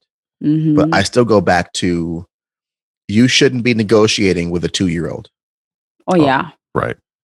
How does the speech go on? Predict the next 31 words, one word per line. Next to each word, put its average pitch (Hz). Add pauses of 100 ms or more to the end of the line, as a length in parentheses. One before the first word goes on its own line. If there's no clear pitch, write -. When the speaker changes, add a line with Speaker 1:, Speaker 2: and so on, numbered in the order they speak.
(400)
Speaker 2:
The 92
two-year-old 110
Speaker 1:
Absolutely. 156 (580)
Speaker 2:
doesn't 110
know 110
Speaker 3:
Yeah. 110
Speaker 2:
those 107
boundaries 107
yet. - (260)
Speaker 3:
Yep. 87 (680)
Yep. 71 (500)
Speaker 2:
Right? 92 (220)
Speaker 1:
Mm-hmm. 170 (120)
Speaker 2:
And 107 (680)
if 120
you, 131 (120)
if 107
you 104
start 131
negotiating 117
with 104
a 92
two-year-old, 120 (460)
you 104
will 107
be 110
negotiating 101
with 92
a -
fifteen-year-old. 87 (720)
Speaker 1:
Yep. 160